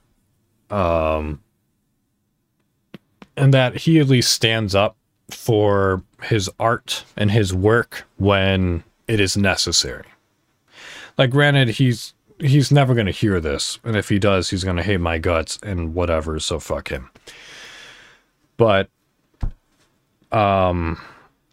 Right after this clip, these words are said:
something happened about three years ago now. Uh, more than, th-, uh, yeah, three years ago, three and a half years ago now, where evidently, uh, the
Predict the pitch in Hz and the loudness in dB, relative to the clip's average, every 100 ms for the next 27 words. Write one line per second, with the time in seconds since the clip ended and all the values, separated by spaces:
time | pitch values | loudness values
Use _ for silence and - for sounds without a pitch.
0 | _ - - 151 156 165 139 - 120 - | _ -2 0 2 2 2 2 2 -2 0
1 | 120 110 110 - 107 101 95 92 92 - | 0 0 -2 -2 -2 0 2 2 0 -4
2 | _ _ - - - 107 113 110 101 95 | _ _ -20 -20 -8 -2 0 2 2 0
3 | 87 80 73 71 65 - _ _ _ _ | -2 -2 -4 -6 -10 -14 _ _ _ _
4 | 110 101 98 110 117 104 82 - - 117 | -4 -2 0 0 0 -2 -4 -8 -10 -2
5 | 117 131 170 139 - 170 147 113 98 95 | 0 2 2 0 2 2 4 2 0 -2
6 | 147 143 120 120 - 101 92 92 87 85 | 2 2 2 0 0 -2 0 -2 -2 -4
7 | 85 _ _ _ _ _ _ _ _ - | -6 _ _ _ _ _ _ _ _ -20
8 | - _ 165 143 147 156 147 147 123 98 | -20 _ 2 2 4 4 4 2 0 -2
9 | 87 - _ _ _ _ _ _ _ _ | -2 -6 _ _ _ _ _ _ _ _
10 | 113 107 110 113 120 | 0 2 2 0 0